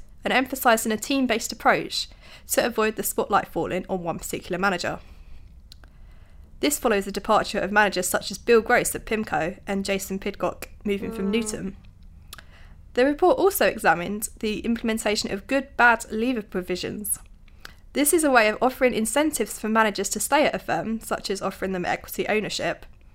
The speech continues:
Speaker 1: while simultaneously imposing tighter contracts and penalties if they choose to leave.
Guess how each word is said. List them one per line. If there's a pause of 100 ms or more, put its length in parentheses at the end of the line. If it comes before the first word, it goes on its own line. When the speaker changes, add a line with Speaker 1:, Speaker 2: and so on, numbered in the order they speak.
(400)
Speaker 1:
while
simultaneously
imposing
tighter
contracts
and
penalties
if
they
choose
to
leave.